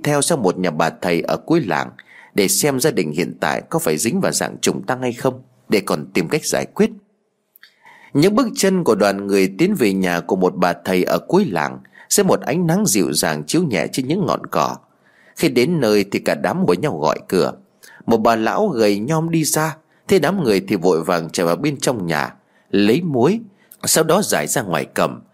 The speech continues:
rồi mới mời vào bên trong nhà đóng kín cửa lại. Ở trong gian điện thờ tối với khá là đông người,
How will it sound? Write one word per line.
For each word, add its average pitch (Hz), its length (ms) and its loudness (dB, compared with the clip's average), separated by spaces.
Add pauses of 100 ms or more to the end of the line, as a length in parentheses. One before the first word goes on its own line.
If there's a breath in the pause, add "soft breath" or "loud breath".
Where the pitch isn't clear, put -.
(160 soft breath)
rồi 123 180 2
mới 180 120 2
mời 101 280 4
vào 98 120 2
bên 117 220 -2
trong 104 260 0
nhà 80 200 -2
đóng 117 380 -4
kín 165 220 0
cửa 80 120 2
lại. 67 280 -6 (680 soft breath)
Ở 113 120 0
trong 170 240 0
gian 165 240 0
điện 104 260 0
thờ 71 180 -2 (120)
tối 156 280 0 (160)
với 165 220 2
khá 120 200 0
là 143 140 0
đông 107 340 -4
người, 78 280 0